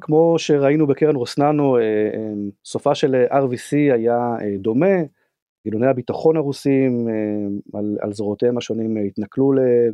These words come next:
לכל מיני בכירים בקרן, חלקם הוש-, הושמו במעצר, אנחנו לא יודעים אם זה באמת בגלל שהם עשו משהו שלא יעשה, או בגלל שמישהו רצה להתנגח בהם, אה, מסיבה פוליטית, אבל אנחנו, אה, גם רואים איזושהי היחלשות פעילות של אר וי סי, וכמו שאמרנו, היא כבר לא, היא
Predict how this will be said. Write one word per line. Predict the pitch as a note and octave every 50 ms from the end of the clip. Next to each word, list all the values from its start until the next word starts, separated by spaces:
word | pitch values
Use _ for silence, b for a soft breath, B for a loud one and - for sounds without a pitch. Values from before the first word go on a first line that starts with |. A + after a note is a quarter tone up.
| - -
לכל | G#2 G#2 - C3
מיני | C#3 C#3 C3+
בכירים | A#2+ - - B2 B2 C3 A#2+
בקרן, | A2+ B2 - F3+ F#3 F3+ E3 D3 B2
חלקם | A#2 - A2+ G2+ - A#2+ A#2
הוש-, | A2+ G#2+ - - -
הושמו | - - - B2 A#2 A2+
במעצר, | A2 G#2+ G2+ F#2+ - E3+ D#3+ D3
אנחנו | B2 - - A2+
לא | A#2+
יודעים | B2+ B2 B2 B2
אם | A#2+ A2+
זה | G#2+ A2
באמת | G#2 A2 B2 B2
בגלל | A#2 A2+ A#2 B2 B2
שהם | - - A2+
עשו | G#2 - - - E3+ F3 E3+ D#3+ B B B B B B B B B B B
משהו | C3+ C#3+ C#3 - D#3+
שלא | D3 - D#3 C#3 C#3+ C#3+
יעשה, | D3 C#3+ C#3 B2 - - D#3 C#3 C#3
או | C3 A#2+
בגלל | A#2+ A#2+ A#2 B2+ B2
שמישהו | A#2 - A#2+ A#2+ A#2 - B2+ A#2
רצה | A2+ - B2+ A#2+
להתנגח | A#2+ A#2 A2 - A2 G#2+ G#2 A#2+ A#2+ A2 -
בהם, | A2+ A#2 A2+ G#2+ G#2+ G#2+
אה, | G#2 G#2
מסיבה | G#2 G#2 - - G#2+ B2
פוליטית, | A2+ - A#2+ D#3 F3 - E3 D3 C#3 _ _ _ _ _ _ -
אבל | A2+ G#2+ G#2 A2+ A2 A2
אנחנו, | G#2+ G#2+ G#2+ - A#2+ A2+ A2+ A2 A2 A2 A2 A2 G#2+
אה, | G#2 G#2+ G#2
גם | G#2+ B2+ B2+
רואים | A#2+ A#2 B2 B2 B2+ B2 A2+ - -
איזושהי | B2 A#2+ A#2+ - - A#2+ A#2 G#2
היחלשות | C3 - - C#3 B2+ - - E3 D#3 -
פעילות | - B2+ B2+ C#3 C3+
של | - - A2+
אר | A2+ A2+
וי | A2 A2+
סי, | - G#3 F#3+ D3+
וכמו | A#2+ - - - A#2+
שאמרנו, | - B2 A#2+ B2 B2 B2 A#2+
היא | A#2 G#2+ -
כבר | - A2
לא, | G#2+ A2+ A#2 A#2+ A#2 A2+ A2+ b b b b b -
היא | A#2